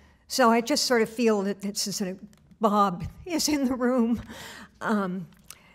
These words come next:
and thank you, Ben, it was wonderful. Um,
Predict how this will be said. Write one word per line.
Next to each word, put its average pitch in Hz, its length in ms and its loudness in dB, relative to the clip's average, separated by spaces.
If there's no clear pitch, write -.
and 196 260 -2
thank 220 340 -2
you, 165 120 -4
Ben, 190 320 -4
it 214 100 -6
was - 160 -14
wonderful. 196 580 -6
Um, 190 440 -4